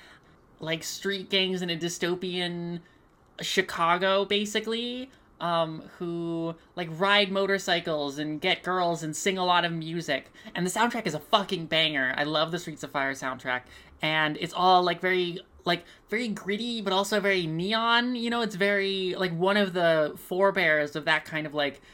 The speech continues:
nineteen eighties edgy, but with neon, kind of, like, neo-noir aesthetic. And the Proto Men, like, looked at that and, like, stole it wholesale. Um, they were like, "This is what we wanna be doing in our music."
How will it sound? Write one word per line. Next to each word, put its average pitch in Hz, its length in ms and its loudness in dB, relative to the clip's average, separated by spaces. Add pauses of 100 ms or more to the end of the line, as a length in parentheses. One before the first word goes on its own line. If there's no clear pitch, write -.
(140)
nineteen 170 500 -2
eighties 156 720 -8 (360)
edgy, 175 380 0
but 165 260 0
with 170 200 -2
neon, 156 880 -2
kind 156 200 -6
of, 151 60 -4
like, 156 100 0
neo-noir 143 1160 2
aesthetic. - 580 -4 (580)
And 208 140 4
the 214 60 4
Proto 247 320 4
Men, 180 320 2 (100)
like, 190 180 0
looked 190 320 2
at - 100 -2
that 156 260 6
and, 165 340 -4 (100)
like, 170 220 2
stole 214 360 2
it 202 100 -2
wholesale. 247 800 0 (420)
Um, 175 400 -2 (420)
they 185 120 0
were 180 80 0
like, 175 200 0
"This 208 180 0
is 226 120 -4
what 208 100 2
we 196 120 -2
wanna 185 260 2
be 175 120 -4
doing 160 500 -4
in 160 80 -2
our 151 100 0
music." 165 560 -2